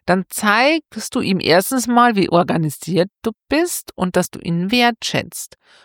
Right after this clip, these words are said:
und dass er eben nicht nur eine Nummer ist in irgendeiner langen Liste. Du kannst auch ein nettes, äh, Dankeschön zwischendurch mal schreiben. Zum Beispiel, wenn,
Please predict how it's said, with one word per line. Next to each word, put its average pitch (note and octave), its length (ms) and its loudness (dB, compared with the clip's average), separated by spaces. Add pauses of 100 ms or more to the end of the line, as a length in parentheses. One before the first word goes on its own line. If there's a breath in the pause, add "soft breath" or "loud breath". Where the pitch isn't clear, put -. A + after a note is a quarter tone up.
und G3 160 0
dass G3 120 2
er G3 120 2
eben F3+ 320 0
nicht B3 340 2
nur F#3 340 4
eine F3 280 2
Nummer G3+ 400 4
ist - 220 -2
in - 100 -6
irgendeiner E3+ 540 0
langen E3 320 0
Liste. D3 460 -6 (1800 soft breath)
Du - 100 -2
kannst A#3+ 680 0 (140)
auch F#3 440 4 (140)
ein D#3 680 0
nettes, F#3+ 640 2 (100)
äh, E3 260 4 (240)
Dankeschön A#3+ 560 0
zwischendurch - 640 0
mal A3+ 220 4
schreiben. D3+ 460 0
Zum G#3 180 0
Beispiel, G#3 420 2
wenn, G3 260 2